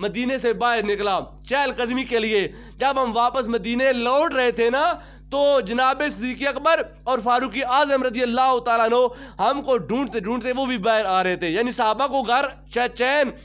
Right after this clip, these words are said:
आराम और सुकून नहीं मिल रहा था कि सरकार मदीने में नहीं है, पता नहीं कहाँ चले गए हैं। तो जनाब शेखैन करीमैन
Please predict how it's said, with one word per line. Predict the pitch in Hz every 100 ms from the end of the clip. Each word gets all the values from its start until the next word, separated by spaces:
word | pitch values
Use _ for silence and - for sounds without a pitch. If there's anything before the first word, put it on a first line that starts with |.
| - 214
आराम | 220 254 269
और | 254
सुकून | 233 240 233 277
नहीं | 311 330
मिल | 277
रहा | 254 240
था | 240 202 - 277 233
कि | 233
सरकार | 247 247 262 302 311
मदीने | 277 214 269 311
में | 302 262
नहीं | 285 294
है, | 240 202 240 -
पता | 269 285
नहीं | 277
कहाँ | 220 208 240
चले | 240 240 226
गए | 220
हैं। | 214 180 - - -
तो | 240
जनाब | 262 294 302 311
शेखैन | 277 269 247 285 320
करीमैन | 285 277 247 262 247